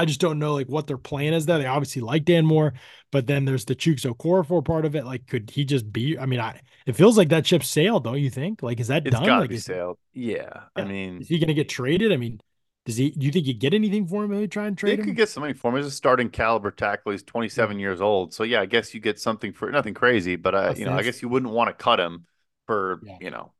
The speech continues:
Speaker 2: wh-, whatever
Speaker 1: Ass-,
Speaker 2: happened.
Speaker 1: assuming they would have already cut him if they were, if they felt that
Speaker 2: If it
Speaker 1: way.
Speaker 2: was that bad, you'd think so. Yeah.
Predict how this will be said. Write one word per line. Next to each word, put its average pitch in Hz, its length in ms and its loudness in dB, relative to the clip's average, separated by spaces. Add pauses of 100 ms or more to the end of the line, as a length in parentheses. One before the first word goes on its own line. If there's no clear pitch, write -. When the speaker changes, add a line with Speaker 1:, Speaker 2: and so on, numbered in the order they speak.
(180)
Speaker 2:
wh-, 98 240 -4
whatever 95 400 -2
Speaker 1:
Ass-, 76 80 -10
Speaker 2:
happened. 85 340 -10 (240)
Speaker 1:
assuming 156 600 6
they 131 120 0
would 123 160 -2
have 107 240 -12
already 107 460 -8 (160)
cut 127 220 -4
him 90 120 -12
if 92 140 -16
they 90 200 -16
were, 117 200 -20 (240)
if 113 100 -20
they 104 120 -14
felt 110 240 -14
that 101 100 0
Speaker 2:
If 131 140 2
it - 40 4
Speaker 1:
way. - 40 -2
Speaker 2:
was 107 100 0
that 123 220 6
bad, 107 360 6
you'd 123 140 -4
think 120 300 -2
so. 87 480 -4
Yeah. 90 340 -2